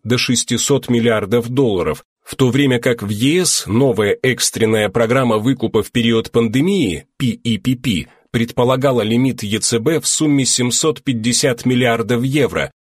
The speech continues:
который был исчерпан в начале июня две тысячи двадцатого года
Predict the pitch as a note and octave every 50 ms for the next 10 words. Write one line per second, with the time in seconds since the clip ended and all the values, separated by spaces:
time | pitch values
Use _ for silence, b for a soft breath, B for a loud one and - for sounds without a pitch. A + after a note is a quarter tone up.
0 | _ _ - D#3+ D#3 - G3 E3+ C#3+ A#2 C3+ D3 C#3 - - - A#2 - - -
1 | - E3+ D#3+ C#3 - C#3 B2 A2+ B2 A#2+ A#2+ A#2 - D3 B2+ A#2 A2+ A2+ - B2+
2 | B2 B2 A#2+ A#2+ A2+ G2 F#2 E2+ F#2+ G2+ G2+ - - A#2 - - F#2+ - - G#2
3 | F#2+ G#2 A2 - - A2 F#2+ - - F#2 F#2+ G2 G#2+ C#3 F3+ E3 E3 D#3 C#3+